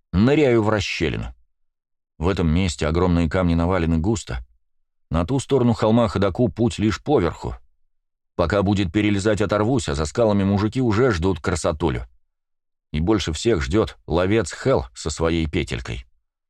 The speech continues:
Юркой мышкой промчался сквозь лаз и, не пытаясь найти взглядом притаившихся где-то поблизости мужиков —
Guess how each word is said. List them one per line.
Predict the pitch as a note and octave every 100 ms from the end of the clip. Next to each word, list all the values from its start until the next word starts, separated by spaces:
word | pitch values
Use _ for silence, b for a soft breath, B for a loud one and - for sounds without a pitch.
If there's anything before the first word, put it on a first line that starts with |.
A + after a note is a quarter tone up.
| _ _ _ _ _ _ _ _ -
Юркой | D2+ G2 A#2 - A2+
мышкой | A2 B2 - G#2+
промчался | F#2+ G#2 - A#2 G#2
сквозь | F#2 G#2 F#2 -
лаз | G#2+ A2 -
и, | C#2
не | D2+
пытаясь | F2+ A#2 F2
найти | F#2 G2 A2
взглядом | E2 D2+ G#2+ F#2+ D#2+ C#2
притаившихся | E2+ G2 G#2 - - -
где-то | D#2 F#2+ D#2+
поблизости | - F2 G#2 D#2 C#2+ D2
мужиков — | D2+ F2+ G#2+ D#3+ -